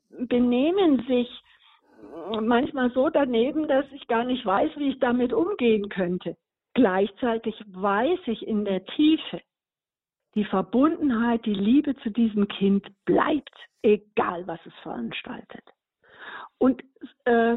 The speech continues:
so eine tiefe Begegnung, das ist eine Verbundenheit, egal was außen passiert.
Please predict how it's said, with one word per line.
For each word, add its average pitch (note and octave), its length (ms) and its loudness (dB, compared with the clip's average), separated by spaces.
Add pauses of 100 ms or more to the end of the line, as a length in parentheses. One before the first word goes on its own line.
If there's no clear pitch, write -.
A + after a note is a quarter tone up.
so C#4 100 2
eine D#4 320 0
tiefe C#4 440 0
Begegnung, B3 1040 0 (1080)
das A3+ 200 0
ist - 280 -8
eine B3 260 4 (440)
Verbundenheit, G#3+ 960 0
egal A3 580 -2
was A#3 220 -6
außen A#3 400 0
passiert. A3+ 640 -4